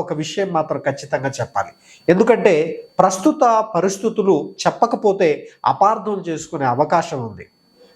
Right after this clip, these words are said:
అదేంటి అంటే ప్రవీణ్ పగడాల మెమోరియల్ ఆఫీస్ ఓపెన్ చేయడానికి కానీ, ప్రవీణ్ పగడాల, ఆ, మెమోరియల్ హోలీ క్రైస్ట్ టెంపుల్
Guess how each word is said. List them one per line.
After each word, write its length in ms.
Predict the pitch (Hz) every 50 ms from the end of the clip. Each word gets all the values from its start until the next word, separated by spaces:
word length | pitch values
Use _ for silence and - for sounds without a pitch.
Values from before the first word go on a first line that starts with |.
| _ _ -
అదేంటి 400 | 147 135 151 165 165 - 151 143
అంటే 220 | 123 117 - 226 294 - - - _ _ _ _ _ _ _ _ _ _ _ _ _ _ - - - - - - - -
ప్రవీణ్ 320 | 170 185 208 262 277 269 - 269
పగడాల 400 | 247 226 233 220 214 208 202 202
మెమోరియల్ 500 | 180 175 170 156 175 165 170 170 165 165 - - -
ఆఫీస్ 420 | 131 131 139 147 - 202 196 196 - - -
ఓపెన్ 320 | 156 151 151 170 165 156 143 151
చేయడానికి 420 | 147 135 127 139 127 117 113 104
కానీ, 280 | 110 110 113 131 196 269 269 - - - - _ _ -
ప్రవీణ్ 360 | 165 170 185 240 277 277 277 269
పగడాల, 420 | 240 214 208 208 202 196 190 190 185 180 175 185 - - - - _ _ _ _ _ - 156
ఆ, 60 | 147 143 143 139 143 135 147
మెమోరియల్ 480 | 165 170 175 208 226 233 226 214 196
హోలీ 300 | 175 139 170 185 202 226
క్రైస్ట్ 380 | 233 - 202 190 180 185 - -
టెంపుల్ 340 | 180 160 147 - 170 143